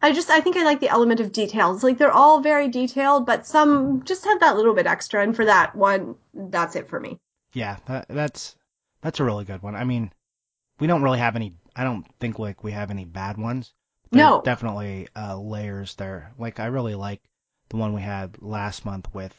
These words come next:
Speaker 2: um, like, the very Castlevania-esque one.
Speaker 1: Yes.
Speaker 2: So that, that one was, like, cool. Um, and you can see where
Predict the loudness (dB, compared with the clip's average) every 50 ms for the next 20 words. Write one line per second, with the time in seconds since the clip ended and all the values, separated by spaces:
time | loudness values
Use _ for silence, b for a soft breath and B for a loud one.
0 | -14 -14 -12 -12 -12 -14 -16 -20 _ _ _ _ _ _ _ _ _ -14 -12 -12
1 | -12 -12 -12 -14 -14 -14 -14 _ -12 -12 -12 -12 -12 -8 -10 -8 -8 -10 -12 -12
2 | -12 -10 -10 -10 -8 -8 -10 -10 -12 -10 -8 -8 -8 -8 -8 -12 _ _ _ _
3 | _ _ 2 4 4 4 2 -2 _ _ _ _ _ _ -8 -8 -8 -8 -8 -10
4 | -10 -10 -12 _ -10 -8 -6 -6 -4 -4 -6 -6 -6 -6 -8 -8 -8 -8 -6 -6
5 | -4 -4 -6 -10 -14 _ _ _ _ _ _ -10 -10 -10 -8 -10 -12 -14 -16 _
6 | _ _ _ _ _ _ _ _ _ _ _ _ _ _ _ -10 -8 -8 -8 -6
7 | -8 -10 -10 -8 -8 -8 -6 -6 -6 -6 -4